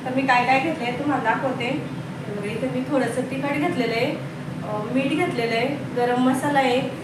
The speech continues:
आणि आपली काळी मिरी पुढे आहे ना, कु-, अं, कुटून घेतली मी काळी मिरी पूड,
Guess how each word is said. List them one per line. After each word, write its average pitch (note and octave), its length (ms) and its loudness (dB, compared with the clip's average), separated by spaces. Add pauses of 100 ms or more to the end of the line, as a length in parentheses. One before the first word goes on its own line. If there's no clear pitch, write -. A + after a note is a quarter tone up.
(240)
आणि A3+ 180 -2
आपली A3+ 260 0
काळी B3 280 2
मिरी C4 260 2
पुढे C4 240 0
आहे C4+ 120 4
ना, C4+ 100 4
कु-, C4 400 2
अं, A#3 240 4
कुटून D4 300 2
घेतली C4 220 2
मी A#3+ 100 2
काळी A#3+ 340 2
मिरी B3 220 2
पूड, B3+ 220 -4